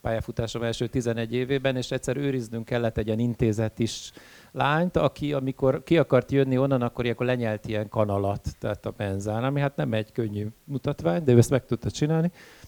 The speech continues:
És reg-, azt, hogy nekünk kellett őrizni, a belgyógyászok mondták, hogy hát jó, de ők ezt nem, így mi őriztük, hogy reggel a pap főorvos úr egy nagyon zseniális módon ráakaszt egy hurkot és kihúzza,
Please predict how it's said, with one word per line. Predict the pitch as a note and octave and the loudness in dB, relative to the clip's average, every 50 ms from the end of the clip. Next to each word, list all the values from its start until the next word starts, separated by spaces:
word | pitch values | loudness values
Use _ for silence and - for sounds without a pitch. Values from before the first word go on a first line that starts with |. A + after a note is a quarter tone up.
| - - - - - - | -20 -20 -20 -20 -12 -8
És | B2 B2 - | -8 -6 -2
reg-, | C#3+ D3 D#3 C3+ C3 - | 0 2 2 2 0 0
azt, | D#3+ D3+ C#3+ - | 0 0 2 0
hogy | D3 C3+ C3 - - | -2 -6 -4 -6 -2
nekünk | D3 D#3+ E3+ - C#3+ A#2+ | -2 0 0 0 0 2
kellett | - C3 B2 B2 B2+ - F3+ | 2 4 4 4 4 2 2
őrizni, | E3 D3 C#3 B2+ A#2 A2+ A2+ A2 - A#2+ A#2 B2 | 2 2 4 4 4 2 0 0 -2 -2 -2 -2
a | B2 | 0
belgyógyászok | A#2 B2 A#2+ A2+ A2+ A2 A2+ A2 A#2 - A#2+ - | 2 2 2 4 4 4 4 2 2 0 -2 -4
mondták, | - A#2+ A2 - G#2+ | -4 -2 0 0 -2
hogy | - A#2 A2 | -2 -2 -2
hát | A#2 A2 - | -2 -2 -2
jó, | - A#2+ A#2 A2+ A2 | 0 0 0 0 0
de | A2 A2 A2 A2 A#2 | 0 0 0 0 0
ők | A2+ A2+ G#2+ - | 0 -2 -2 -4
ezt | - G2+ - - | -6 -6 -4 -2
nem, | - D3 F#3 G#3 G#3 F#3+ - _ _ _ - - - _ _ | 2 2 4 4 2 0 -4 _ _ _ -20 -20 -20 _ _
így | - B2+ A#2+ A#2 | -2 0 2 4
mi | B2 B2+ A#2+ | 6 6 6
őriztük, | A2 G#2+ G#2 A2+ B2+ C#3 - - - F#3+ F#3+ - - _ _ _ _ - - - - - | 6 4 2 0 -2 -6 -4 -2 0 0 0 -2 -8 _ _ _ _ -20 -20 -20 -10 -6
hogy | - C3 A#2+ | -4 -2 0
reggel | C#3 C#3+ C3+ A2+ A2+ A#2 A#2+ B2+ C#3 D3 D3+ - - _ _ _ _ - | 2 2 0 2 2 2 2 2 2 0 0 -4 -8 _ _ _ _ -12
a | - | -10
pap | - - - C3+ B2 - - - - - | -2 2 4 4 4 2 0 -4 -6 -6
főorvos | - - - A#2+ A#2 A2+ G#2 G#2+ A2 - - | -4 -2 0 2 2 4 4 2 2 4 6
úr | B2+ B2 C#3 - - | 6 6 6 4 2
egy | B2 A#2 A2 - | -2 -4 -2 0
nagyon | A#2+ B2 A#2+ A2+ A#2 A2 A2 | 2 2 4 4 4 2 2
zseniális | G#2+ A#2+ A#2+ A2+ A2+ A2 G#2+ G#2+ A2 - - | 2 2 2 2 2 0 0 0 -2 -4 -4
módon | B2 A#2 A#2+ B2 A2+ G2+ G#2 G#2+ A#2 C3 C#3 C3 - _ _ _ _ - | 0 2 2 2 4 4 4 4 4 4 2 -2 -10 _ _ _ _ -4
ráakaszt | A#2+ B2+ A#2+ A#2 A2+ A2 G#2+ - A#2+ A2+ - - | 0 0 2 2 2 2 0 0 -2 -2 -2 -2
egy | A2 G2+ - | -6 -6 -6
hurkot | - D#3 D3 - B2+ A#2 - | -6 -6 -4 -4 -6 -4 -4
és | A2 G#2 - | -6 -6 -6
kihúzza, | - - A2+ G2+ G#2+ A#2 A#2+ A#2 C#3 E3+ F#3 | -4 -4 -4 -4 -4 -4 -2 0 0 0 0